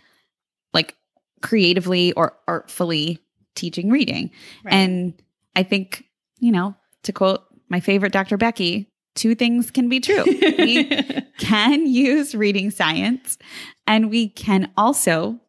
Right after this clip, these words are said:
Speaker 1: be artful, creative teachers.
Speaker 2: Yeah. And I think it's, you know, sometimes you think when you think of science, you think, no, that, that means there's one right way to do it, and that's it. <laughs> And
Speaker 1: And
Speaker 2: I
Speaker 1: I think sometimes that often,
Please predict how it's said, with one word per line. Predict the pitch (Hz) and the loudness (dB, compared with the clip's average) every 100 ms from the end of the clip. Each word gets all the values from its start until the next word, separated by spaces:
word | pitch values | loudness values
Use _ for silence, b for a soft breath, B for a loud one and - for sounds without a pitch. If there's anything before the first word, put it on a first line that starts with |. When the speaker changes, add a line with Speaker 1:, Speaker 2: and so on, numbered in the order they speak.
| _ _ - | _ _ -6
Speaker 1:
be | 185 196 208 226 - | 0 0 0 -4 -4
artful, | 170 170 - 202 190 202 | -2 -2 -4 -4 -2 -4
creative | - 208 170 185 | -2 0 2 2
teachers. | - 294 - - - - _ _ | -2 -2 -6 -10 -14 -20 _ _
Speaker 2:
Yeah. | 185 190 180 151 | -4 -2 -2 -2
And | 220 | 0
I | 240 | 2
think | 262 | 2
it's, | 330 - - | 0 -4 -6
you | 220 208 | -2 0
know, | 208 | 0
sometimes | 208 202 220 214 202 | -2 -2 0 0 -2
you | 190 | 0
think | 196 202 | 0 0
when | 190 | -4
you | 180 | -4
think | 185 185 | -4 -4
of | 175 | -4
science, | 190 190 185 175 - | -2 -2 -2 -4 -6
you | 170 | -6
think, | 175 170 - _ _ _ | -6 -8 -12 _ _ _
no, | 175 180 170 | -6 -4 -2
that, | 165 156 | -6 -8
that | 175 | -6
means | 196 226 | -2 -2
there's | 220 214 | -2 -4
one | 196 202 208 220 | -2 -2 -2 -2
right | 202 190 190 | 0 2 0
way | 202 190 | 0 0
to | 185 - | -2 -6
do | 180 196 190 | -4 -2 0
it, | 175 170 - - B B B B | 0 -4 -6 -14 B B B B
and | 190 202 | -8 -4
that's | 190 - | -6 -4
it. | 240 190 - - | -4 -4 -4 0
<laughs> | 294 277 392 - 330 330 311 - 320 339 302 | 2 4 2 4 0 0 -4 -4 -10 -10 -8
And | 254 220 | -2 2
Speaker 1:
And | 262 | 4
Speaker 2:
I | |
Speaker 1:
I | 285 | 4
think | 311 349 | 2 0
sometimes | 480 480 494 466 | 0 0 0 0
that | 415 | 0
often, | - 254 302 254 | 0 0 2 0